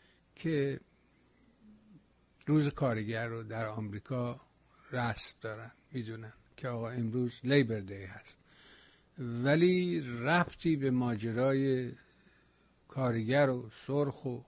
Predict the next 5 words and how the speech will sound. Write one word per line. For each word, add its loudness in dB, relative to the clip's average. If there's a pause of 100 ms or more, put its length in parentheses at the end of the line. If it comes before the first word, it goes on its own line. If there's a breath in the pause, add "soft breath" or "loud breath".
(140)
اینا -4 (100)
ندارد -6 (460)
و -12 (220)
خیلی -2
داستان -4